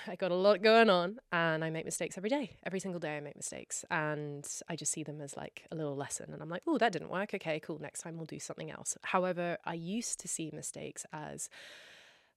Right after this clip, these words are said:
fatality. You know, it was like, it's over for you. You're done, K O, knockout, you're on the floor, it's over. But it's not. It's just a chance for you to learn and try again. And any successful person,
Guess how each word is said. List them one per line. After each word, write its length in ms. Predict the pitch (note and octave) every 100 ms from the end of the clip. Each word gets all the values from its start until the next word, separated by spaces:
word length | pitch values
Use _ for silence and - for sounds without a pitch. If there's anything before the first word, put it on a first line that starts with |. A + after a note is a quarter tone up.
| _
fatality. 960 | - - E3+ - - - - - - -
You 140 | F3 C#3+
know, 80 |
it 220 | A#1+ - E3
was 180 | D3
like, 200 | D3+ - -
it's 280 | F#3+ - - _ _ _ -
over 460 | - - - F3+ F2+
for 180 | - - -
you. 540 | - D#3+ - - - -
You're 140 | E3
done, 420 | D#3+ G#3 G3+ G3
K 320 | F#3+ A#3+ B3 F3
O, 240 | D#3 D#3
knockout, 720 | E3 F3+ - D#3 D3 D3 - - -
you're 140 | D#3+
on 100 | D#3
the 60 | D#3
floor, 540 | - D3 C#3+ C#3+ C#3 _ _
it's 160 | D#3 -
over. 400 | C#3+ - - D#3+ _ -
But 100 | E3
it's 160 | E3+
not. 240 | D3+ - - _
It's 240 | D3 - -
just 280 | F3 -
a 20 | -
chance 340 | F3+ D#3 -
for 100 | D#3+
you 60 | D#3
to 120 | D#3+
learn 260 | D#3 D3+ D3
and 80 | D3+
try 220 | D#3 D3
again. 260 | D3+ D3 D3+
And 120 | C#3+ _
any 320 | F3+ F#3 G3+ F#3+
successful 560 | - - F3 - D#3+
person, 500 | - D#3 - E3 F3